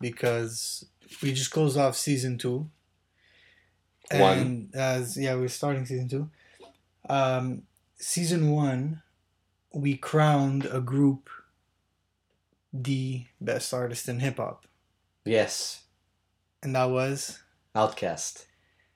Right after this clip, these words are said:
Speaker 1: And in twenty ten, we get a long-awaited album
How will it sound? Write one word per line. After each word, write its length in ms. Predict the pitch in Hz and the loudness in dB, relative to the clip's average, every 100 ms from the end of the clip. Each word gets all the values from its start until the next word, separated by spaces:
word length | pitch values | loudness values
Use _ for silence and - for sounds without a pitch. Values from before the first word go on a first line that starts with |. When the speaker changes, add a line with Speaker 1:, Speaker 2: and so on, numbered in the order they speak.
| _ _ _ | _ _ _
Speaker 1:
And 140 | - 131 | -4 -2
in 120 | 123 | -2
twenty 300 | 123 151 147 | 0 4 4
ten, 320 | 131 160 147 131 | 6 6 6 2
we 100 | 123 | 2
get 160 | 127 | 2
a 40 | 127 | 2
long-awaited 720 | 127 135 143 135 131 123 123 | 2 2 2 4 4 4 6
album 520 | 123 120 117 113 117 | 6 6 0 -8 -12